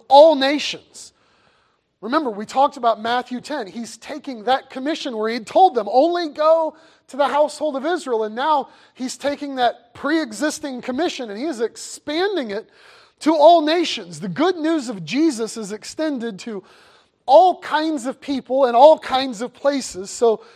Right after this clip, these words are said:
declare the gospel to all the nations, he says. This, of course, fits with what Scripture has been saying long before this.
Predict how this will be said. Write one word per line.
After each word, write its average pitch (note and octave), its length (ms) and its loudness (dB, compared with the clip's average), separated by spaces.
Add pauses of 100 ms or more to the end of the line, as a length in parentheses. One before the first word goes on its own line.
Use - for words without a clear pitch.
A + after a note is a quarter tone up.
(160)
declare D4+ 440 0
the C4+ 80 6
gospel A#3+ 480 0
to C4 100 0
all B3+ 220 8
the C#4 80 -6
nations, B3+ 540 -6
he D3+ 100 -20
says. - 480 -20 (2000)
This, G#3 300 -6
of F#3+ 140 -16
course, - 600 -4 (440)
fits - 460 -6
with G3 160 -8
what G#3 160 -4
Scripture - 460 -10
has G3 120 -8
been F#3+ 200 -14
saying C4 400 -6
long D#4 400 4
before D#4+ 400 0
this. - 560 -2